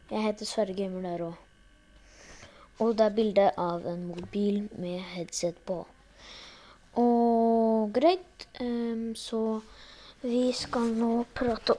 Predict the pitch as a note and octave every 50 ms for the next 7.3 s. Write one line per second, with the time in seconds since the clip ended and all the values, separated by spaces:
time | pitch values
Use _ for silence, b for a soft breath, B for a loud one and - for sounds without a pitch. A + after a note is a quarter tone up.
0 | - C4 B3+ A#3+ A#3+ - A#3 A3+ A3+ - - - - - B3 A3 A#3 - - -
1 | A#3 G#3 G3+ - D4+ E4+ - E4+ - A#3 A#3 B3+ A#3 - - A3 G#3+ G#3 A3 -
2 | B B B B B B B - - - C4 A#3 G#3+ - - - G#3+ G#3 G#3 A3
3 | A3 - - - G3 - - - F#3+ G3 G3 - - C4+ D#4 - - - - -
4 | - - G#3 G#3 - - G#3+ G#3 - - C#4 D#4 - B B B B B B B
5 | B B B B - - - A3 A3 - - A3 G#3+ A3 A3 G3+ G3+ G3+ G3 -
6 | C4+ D4+ F#4+ G#4+ A4+ - - - - - - - A#3 A#3+ A#3 A#3 A#3+ A#3+ A#3+ A#3+
7 | A#3+ A#3 A#3 A#3+ A#3+